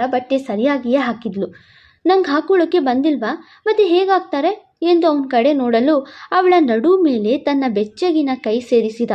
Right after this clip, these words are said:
ಅವಳ ಮೈ ರೋಮವೆಲ್ಲ ಎದ್ದು ಕುಣಿದಾಡಿದವು. "ಹಾಕೊಳ್ಳೋಕೆ ಬರಲ್ಲ ಅಂದಿದ್ರೆ ನಾನೇ ಹಾಕ್ತಿದ್ನಲ್ಲ ಬಂಗಾರಿ, ಇದಕ್ಕೆ ಟೈಮ್ ವೇಸ್ಟ್ ಮಾಡಿದ್ಯಾ? ನೀನೇನು ಫ್ಯಾಮಿಲಿ ಫಂಕ್ಷನ್ಗೆ ಹೋಗ್ತಿದ್ಯಾ?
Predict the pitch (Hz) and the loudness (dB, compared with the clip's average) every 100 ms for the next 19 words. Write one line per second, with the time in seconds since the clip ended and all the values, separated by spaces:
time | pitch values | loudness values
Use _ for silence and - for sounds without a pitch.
0 | - - _ - 381 381 262 254 320 269 | -8 -16 _ 2 4 6 4 2 2 0
1 | 285 330 302 269 269 233 220 208 277 - | 2 2 2 2 0 0 -6 -2 -4 -2
2 | 233 240 247 240 233 220 208 208 - _ | -2 0 0 2 2 0 -2 -4 -10 _
3 | _ - 240 233 277 262 247 240 220 214 | _ -2 -2 2 4 4 2 0 2 0
4 | 233 233 214 196 196 226 208 214 277 220 | 2 2 0 -2 -2 -2 0 0 0 0
5 | 214 220 247 220 208 196 180 170 - - | -4 -6 -4 -2 0 0 -2 -6 -6 -8
6 | 220 _ _ _ 254 311 330 359 349 220 | -10 _ _ _ 0 0 2 0 0 -2
7 | 262 277 269 226 190 175 190 180 180 _ | 0 2 2 -2 -6 -4 -4 -4 -6 _
8 | _ _ - 233 311 320 285 269 180 202 | _ _ -2 2 4 4 2 0 -4 -2
9 | 262 302 302 247 247 240 233 220 - 180 | -2 -2 -2 -6 -4 -6 -4 -6 -6 -4
10 | 190 | -4